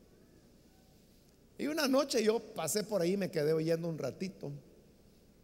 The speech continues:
Y delante de mí había dos señoras. Y como de pie. Era la época que uno de pie oía, ¿no? Al aire, al aire libre, entonces estaban predicando.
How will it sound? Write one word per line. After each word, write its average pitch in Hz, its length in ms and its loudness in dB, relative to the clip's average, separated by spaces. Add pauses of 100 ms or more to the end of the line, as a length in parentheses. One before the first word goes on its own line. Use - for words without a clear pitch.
(300)
Y 175 100 0
delante 170 420 2
de 147 120 4
mí 170 180 0
había 143 560 0
dos 127 280 -2
señoras. 180 640 -2 (1700)
Y 180 80 -4
como 156 280 0
de 123 120 0
pie. 254 300 2 (2000)
Era 143 220 -2
la 156 80 0
época 165 280 -4
que 165 100 -6
uno 165 180 0
de 131 80 2
pie 170 220 0
oía, 135 300 2
¿no? 123 80 -2
Al 120 160 0
aire, 135 260 0
al 127 120 -4
aire 165 220 2
libre, 190 200 2
entonces 147 160 0
estaban 165 260 -2
predicando. 208 640 -2